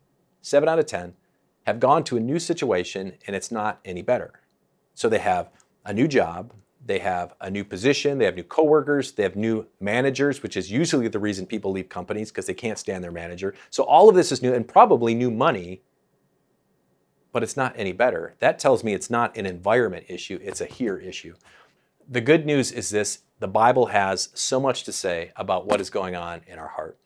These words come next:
So where do we start? We're gonna do it in two ways. Instead of just talking about all the negative things, we're gonna talk about what does a Christian employee look like, one who is thriving and finding joy in their work.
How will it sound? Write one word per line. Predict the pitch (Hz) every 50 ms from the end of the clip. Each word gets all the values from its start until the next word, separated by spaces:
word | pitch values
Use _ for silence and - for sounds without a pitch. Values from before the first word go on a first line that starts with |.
| _ _ _ _ _ _ _ _ _ _ _ _ _ _ _
So | - -
where | 120 120 131 131
do | 123
we | 117
start? | 107 - - 90 78 - - _ _ _ _ _ _ _ _ _
We're | - 123
gonna | 139 151 147
do | 135 202 -
it | - -
in | 123 110 95
two | - - 170 185
ways. | 160 120 98 95 107 110 101
Instead | 98 - - 135
of | 127
just | 117 110 -
talking | - 117
about | 110 101 104 -
all | 110 110
the | 104 101
negative | 98 104 110 113 107 101 95 -
things, | 95 95 92 -
we're | - 104
gonna | 101 92
talk | - - 123 117
about | 113 107 98 95
what | 117 131
does | 131 156 127 113
a | 104
Christian | - - - 123 120 - - 113 107
employee | 95 - 95 92 - - 107 104 98 92
look | 92 98 - -
like, | 82 87 - -
one | 107 113 117
who | 110 110 110 101
is | 90 -
thriving | - - 95 95 95 95 90 92 87
and | 85 80
finding | - - 95 92 90 90 85
joy | 82 - 92 90 92 90 87
in | 85 90 87
their | 87
work. | 82 87 85 80 - _